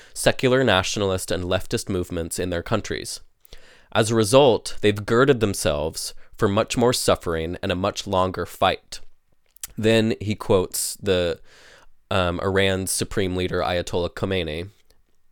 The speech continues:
when he said, "We are not liberals like Allende and Mossadegh,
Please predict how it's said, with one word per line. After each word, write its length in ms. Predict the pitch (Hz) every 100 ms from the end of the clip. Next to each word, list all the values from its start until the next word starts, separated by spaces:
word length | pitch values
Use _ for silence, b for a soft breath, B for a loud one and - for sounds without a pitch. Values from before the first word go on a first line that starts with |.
| _
when 140 | 98 98
he 100 | 98
said, 400 | - 82 82 95 _ _ _ _ _ _ - B B B B B
"We 240 | 120 131 143
are 160 | 139
not 220 | 139 127
liberals 580 | 107 117 110 90 67 -
like 160 | 87 85
Allende 640 | 90 87 85 80 69 85 95
and 120 | 98
Mossadegh, 560 | 82 - - 58 76